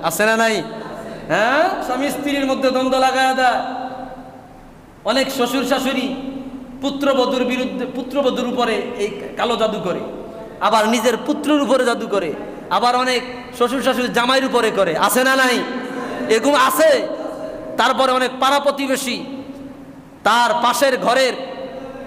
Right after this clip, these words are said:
ভাই, তার পাশের ঘরের বোন, তার পাশের ঘরের ব্যক্তিদের উপরে এরকম তাবিজ তুমার করে, কালো জাদু করে,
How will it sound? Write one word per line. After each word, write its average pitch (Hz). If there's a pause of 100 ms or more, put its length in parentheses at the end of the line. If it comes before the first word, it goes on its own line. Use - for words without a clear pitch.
(140)
ভাই, 262 (340)
তার 247
পাশের 277
ঘরের 254
বোন, 285
তার 262
পাশের 262
ঘরের 269
ব্যক্তিদের 277
উপরে 269 (200)
এরকম 254
তাবিজ 269
তুমার 269
করে, 254
কালো 262
জাদু 269
করে, 247